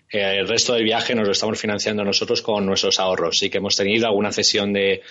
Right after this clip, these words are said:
de, de ropa, nos han ayudado a hacer la web, pero la, la verdad es que el viaje cuenta con, con nuestros ahorros, es una aventura personal. Sí que estamos dispuestos a que si surge algún patrocinador que quiera interesarse en la idea y que podamos, eh,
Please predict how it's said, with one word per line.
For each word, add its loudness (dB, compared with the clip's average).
de, -2
de 0
ropa, 0
nos -2
han -2
ayudado 0
a 2
hacer -4
la 2
web, 0
pero 2
la, 0
la -2
verdad 0
es 0
que -2
el 0
viaje -2
cuenta -2
con, 0
con 0
nuestros 0
ahorros, 2
es -2
una 0
aventura 0
personal. 2
Sí 0
que -2
estamos 0
dispuestos 0
a -2
que 0
si 0
surge 0
algún 0
patrocinador 0
que -2
quiera 0
interesarse 0
en 0
la 2
idea 4
y 0
que -2
podamos, 0
eh, 2